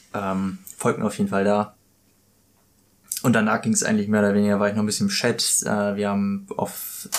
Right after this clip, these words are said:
die neue Farm wird gerade gebaut, Farm vier. Da werden gerade noch, hm, ja,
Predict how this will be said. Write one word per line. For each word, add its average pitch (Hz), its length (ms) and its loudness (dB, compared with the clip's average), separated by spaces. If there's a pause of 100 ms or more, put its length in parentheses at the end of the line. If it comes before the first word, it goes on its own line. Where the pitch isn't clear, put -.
(160)
die 101 240 0
neue 120 300 4
Farm 120 320 2
wird 110 120 -4
gerade 113 240 0
gebaut, 107 540 0 (340)
Farm 101 300 0
vier. 123 440 2 (1400)
Da 117 160 2
werden 113 160 2
gerade 110 220 2
noch, 104 300 0
hm, 117 420 -6 (160)
ja, 101 320 2